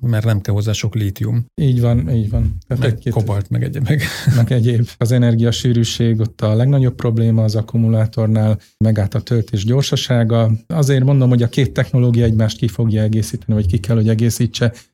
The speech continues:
Speaker 2: mert mindegyik más részpiacot fog, ö, kiszolgálni, és, ö, ugye mindig a felhasználó fogja eldönteni,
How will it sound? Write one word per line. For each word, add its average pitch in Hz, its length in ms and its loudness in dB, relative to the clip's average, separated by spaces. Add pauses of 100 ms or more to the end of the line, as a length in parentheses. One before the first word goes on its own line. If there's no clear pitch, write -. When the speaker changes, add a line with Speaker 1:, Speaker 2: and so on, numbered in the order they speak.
Speaker 2:
mert - 160 2
mindegyik 120 360 2
más 113 260 0
részpiacot 110 720 0
fog, 110 280 -2
ö, 113 120 2 (180)
kiszolgálni, 110 760 2
és, 107 240 0
ö, 110 300 0 (160)
ugye 117 320 0
mindig 113 260 2
a 110 40 -2
felhasználó 117 560 -4
fogja 110 320 -2
eldönteni, 110 640 0